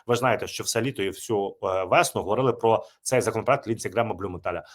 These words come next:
Можливо, це є причиною, чому Трамп так заговорив про санкції, н-, про мита на країни треті, які купують або працю-, енергоносії, або працюють з Росією. Згрубша, друзі, нам важлива суть,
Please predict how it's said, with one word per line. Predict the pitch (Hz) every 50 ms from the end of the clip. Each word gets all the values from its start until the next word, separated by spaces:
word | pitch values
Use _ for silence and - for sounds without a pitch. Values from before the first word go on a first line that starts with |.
| - - -
Можливо, | 120 147 147 113 180 202 202 226 233
це | 226 - - - 220 208 165 120 104 85 78 -
є | 101 90 87 87 104 135 160 165
причиною, | 156 - - 113 - - - 185 180 156 113
чому | - - 110 117 113 110
Трамп | - - 131 170 175 156 -
так | - 123 - -
заговорив | 98 85 92 101 117 139 160 - 233
про | - 101
санкції, | - - 127 135 123 - 107 - - _ _ _ _ _ _
н-, | 117 113 120 113 -
про | - - 120 117
мита | 120 160 160 160 117
на | 107 113
країни | 117 - - 104 110 147 214 226 180 -
треті, | - 113 107 101 101 - 101 90 78 - - - _
які | - 101 95 - 175
купують | - 117 - - 131 139 156 160 147 - - -
або | 104 104 101 117 110 107 104 101 101 98 98 - - 98 92
працю-, | - - - - - 131 113 95 87 - - -
енергоносії, | 110 104 101 98 101 107 101 - 190 208
або | 185 104 104
працюють | 95 98 98 - - 139 131 -
з | 82
Росією. | 104 110 107 - - 85 82 - _ _ - - - - _ _ _ _ _ -
Згрубша, | 92 98 123 160 208 240 240 - - 160 139
друзі, | 113 123 120 113 92 - - -
нам | 90 123 180 208 214 202 147
важлива | 135 147 127 165 185 180 160 165 160 156 147 139 135 127 120 - _
суть, | _ - - - - 165 147 98 87 - _ _